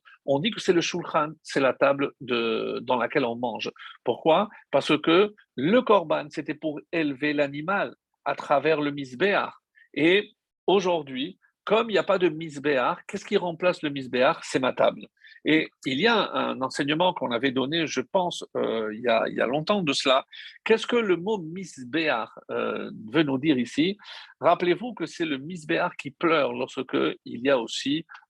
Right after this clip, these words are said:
euh, un divorce. Alors, je ne sais pas si j'ai apporté ce, ce texte-là. Euh...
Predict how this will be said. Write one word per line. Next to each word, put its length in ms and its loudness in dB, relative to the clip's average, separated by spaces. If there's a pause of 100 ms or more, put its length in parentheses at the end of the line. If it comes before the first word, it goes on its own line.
euh, 500 2
un 140 -2
divorce. 600 2 (460)
Alors, 300 4
je 140 -6
ne 100 -8
sais 80 2
pas 140 2
si 220 -4 (280)
j'ai 160 0
apporté 580 0
ce, 380 -4
ce 120 -4 (140)
texte-là. 540 0 (1200)
Euh... 920 4